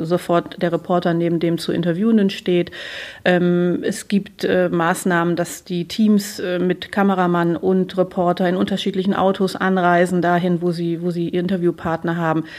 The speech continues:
Wenn es geht, äh, machen wir Interviews per Skype und machen sie gar nicht selber.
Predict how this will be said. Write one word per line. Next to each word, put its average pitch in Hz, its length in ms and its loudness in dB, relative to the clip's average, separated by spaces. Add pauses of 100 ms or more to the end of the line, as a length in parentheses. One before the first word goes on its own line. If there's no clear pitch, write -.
(320)
Wenn 214 200 4
es 233 240 0
geht, 208 540 2
äh, 175 540 0
machen 180 420 0
wir 175 80 0
Interviews 180 400 0
per 175 180 -4
Skype 208 420 0
und 190 120 2
machen 180 180 0
sie 160 120 -4
gar 180 200 2
nicht 214 200 0
selber. 196 460 0